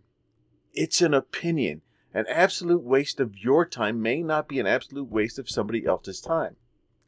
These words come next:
And then, uh, finally, modifying a vehicle. Buying a vehicle that's absolutely good the way it is and putting a two-inch lift on it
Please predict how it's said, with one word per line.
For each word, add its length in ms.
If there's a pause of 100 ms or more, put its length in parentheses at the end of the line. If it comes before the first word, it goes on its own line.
(480)
And 300
then, 180
uh, 180 (760)
finally, 540
modifying 680
a 40
vehicle. 500 (680)
Buying 260
a 40
vehicle 400
that's 300 (360)
absolutely 760 (160)
good 200
the 80
way 200
it 60
is 340
and 360 (1040)
putting 220
a 60
two-inch 400
lift 240
on 160
it 140